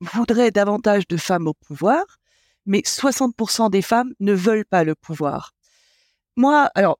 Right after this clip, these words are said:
<clears throat> moi, euh, le, dans la première partie, c'est, c'est un, un état de fait, mais la deuxième partie, moi, je m'y retrouve totalement. Donc, dans ces soixante pour cent de femmes qui ne veulent pas le pouvoir, je vous donne, euh, un peu, euh,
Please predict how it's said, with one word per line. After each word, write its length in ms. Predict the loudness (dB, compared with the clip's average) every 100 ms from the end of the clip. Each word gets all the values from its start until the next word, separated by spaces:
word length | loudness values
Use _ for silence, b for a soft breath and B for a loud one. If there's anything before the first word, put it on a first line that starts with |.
| 0
<clears throat> 300 | 0 0 -4
moi, 240 | 0 2
euh, 120 | 2
le, 300 | 2 2 0
dans 140 | 0 0
la 80 | 2
première 320 | 2 0 0
partie, 360 | -4 -4 -6
c'est, 280 | -4 -4 -6
c'est 240 | -6 -6 -6
un, 80 | -6
un 380 | -8 -6 -4
état 240 | -2 -2 -4
de 80 | 0
fait, 240 | 0 0 -2
mais 260 | 0 2 0
la 160 | 0 0
deuxième 420 | 2 2 2 0
partie, 360 | -2 -2 -2 0
moi, 160 | 0
je 100 | 0
m'y 80 | -2
retrouve 260 | -2 -4 -6 -2
totalement. 500 | -2 2 0 -2 -8 _ _ _ _
Donc, 140 | -4
dans 120 | -2 0
ces 140 | 0
soixante 380 | 0 0 -2 -4
pour 120 | -2
cent 140 | -2
de 80 | 0
femmes 220 | 2 0
qui 160 | 0 -2
ne 60 | 0
veulent 160 | 0
pas 140 | 2 -2
le 60 | -2
pouvoir, 320 | -4 -2 -2
je 80 | -4
vous 80 | -2
donne, 180 | 0 2
euh, 180 | 2 2
un 80 | 0
peu, 360 | 0 0 0
euh, 180 | -2